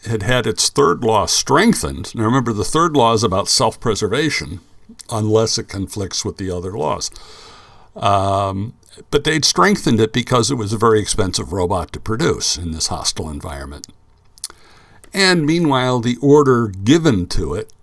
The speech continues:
to get the selenium had been given casually, so the second law was somewhat weakened. The robot was running a path around the selenium where the imperatives of the second and third laws were balanced.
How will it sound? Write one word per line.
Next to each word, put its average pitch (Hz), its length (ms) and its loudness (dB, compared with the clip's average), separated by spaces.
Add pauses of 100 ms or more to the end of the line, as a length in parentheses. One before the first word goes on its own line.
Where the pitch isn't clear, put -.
to 110 120 -6
get 113 240 -2
the 104 80 -6
selenium 101 640 0
had 151 160 -4
been 160 140 -2
given 175 360 -4
casually, 123 840 -4 (420)
so 120 200 0
the 107 100 -4
second 131 400 -2
law 101 240 -2
was 104 200 -2
somewhat 107 420 -4
weakened. - 520 -6 (1500)
The 101 80 -2
robot 151 440 2
was 110 220 -2
running 120 240 0
a 113 60 -6
path - 420 2
around 110 320 -2
the 90 80 -4
selenium 107 720 0
where 95 160 -6
the 101 120 -4
imperatives 110 680 4
of - 120 -12
the - 100 -6
second 110 420 -2
and 98 160 -4
third 113 300 -2
laws 95 380 -2
were 101 100 -4
balanced. 104 640 -6